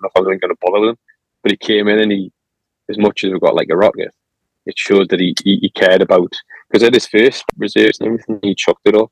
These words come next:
Um, so obviously, maybe he's,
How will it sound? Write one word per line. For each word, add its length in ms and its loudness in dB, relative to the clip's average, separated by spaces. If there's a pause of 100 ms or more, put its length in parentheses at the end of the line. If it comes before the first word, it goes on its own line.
(960)
Um, 460 0 (300)
so 200 0
obviously, 340 0 (220)
maybe 360 -4
he's, 340 -6